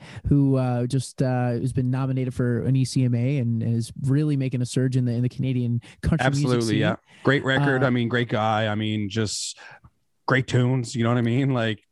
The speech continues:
Speaker 1: Man,
Speaker 2: nailed
Speaker 1: I,
Speaker 2: it.
Speaker 1: I,
Speaker 2: Yeah.
Speaker 1: oh yeah, that, that record is just, is phenomenal. Um, yeah, lots of hits.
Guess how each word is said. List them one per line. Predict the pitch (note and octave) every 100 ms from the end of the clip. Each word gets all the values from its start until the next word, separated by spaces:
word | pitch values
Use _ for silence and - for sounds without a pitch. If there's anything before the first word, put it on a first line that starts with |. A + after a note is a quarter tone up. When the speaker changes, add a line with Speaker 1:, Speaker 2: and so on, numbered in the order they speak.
| _
Speaker 1:
Man, | C#3+ D#3 D3+
Speaker 2:
nailed | B2+ D3+ C3
Speaker 1:
I, |
Speaker 2:
it. | G2+ A#2+
Speaker 1:
I, | A#2+ G#2
Speaker 2:
Yeah. | - A#2+ - D3
Speaker 1:
oh | D3+
yeah, | C#3 C3
that, | C#3+ D3
that | D#3 -
record | C#3+ C#3 C3 A#2+
is | A#2+
just, | - A#2 - - - -
is | - B2 - -
phenomenal. | B2 B2 C3+ B2 A#2+ - -
Um, | - C#3 B2 A2+ A2 - _ _ _ _ -
yeah, | C3 C#3+ B2
lots | C3 D3
of | B2
hits. | A#2 -